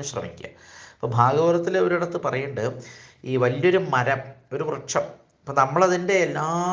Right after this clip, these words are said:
കൊമ്പിൻ്റെ മുകളിലും പോയിട്ട് എന്ത് ചെയ്യണ്ട? നനയ്ക്കണ്ട, അതിൻ്റെ ആവശ്യമില്ല. എല്ലാ കൊമ്പിൻ്റെ മുകളിലും വളം, ഇതൊന്നും കൊടുക്കണ്ടല്ലോ. നമ്മളതിൻ്റെ താഴെ, ആ മരത്തിൻ്റെ അല്ലെ ചെടിയുടെ താഴെ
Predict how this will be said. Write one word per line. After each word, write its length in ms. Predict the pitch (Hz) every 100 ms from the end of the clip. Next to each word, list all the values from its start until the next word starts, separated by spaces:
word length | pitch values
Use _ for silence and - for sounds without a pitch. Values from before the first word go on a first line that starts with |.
| 185
കൊമ്പിൻ്റെ 420 | 185 156 160 165
മുകളിലും 360 | 170 165 160 170
പോയിട്ട് 280 | 165 156 139
എന്ത് 180 | 147 147
ചെയ്യണ്ട? 300 | 151 143 143 131 131 - _ _ _ _ _ _ _ -
നനയ്ക്കണ്ട, 480 | 123 127 139 131 90
അതിൻ്റെ 280 | - - 117
ആവശ്യമില്ല. 500 | 156 165 175 - 370 104
എല്ലാ 240 | - 135 143
കൊമ്പിൻ്റെ 380 | 147 147 147 147
മുകളിലും 280 | 139 143 131
വളം, 300 | 123 143 143 - - - - 147
ഇതൊന്നും 440 | 147 143 147 147
കൊടുക്കണ്ടല്ലോ. 540 | 131 117 123 - - - - - - - - -
നമ്മളതിൻ്റെ 680 | 117 113 156 196 196 196 208 175 196 - -
താഴെ, 500 | 131 127 135 160 170 - - -
ആ 140 | _ 117
മരത്തിൻ്റെ 560 | 143 131 127 165 160 180
അല്ലെ 160 | 165 165
ചെടിയുടെ 420 | 147 127 147 156
താഴെ 460 | 147 113 117 151